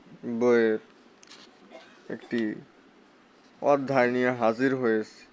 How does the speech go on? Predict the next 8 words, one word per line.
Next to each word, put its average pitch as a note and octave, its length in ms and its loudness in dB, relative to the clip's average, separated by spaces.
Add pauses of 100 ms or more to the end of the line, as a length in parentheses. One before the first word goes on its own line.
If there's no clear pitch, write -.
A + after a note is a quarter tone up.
(1160)
অধ্যায়টি C3 500 2
হচ্ছে C#3 460 -4
স্থানাঙ্ক C#3 460 -6 (160)
জ্যামিতি। B2 340 -2
খুবই, D3 360 -4
খুবই D3+ 260 -2
সহজ C#3+ 300 0
একটা C3 200 -2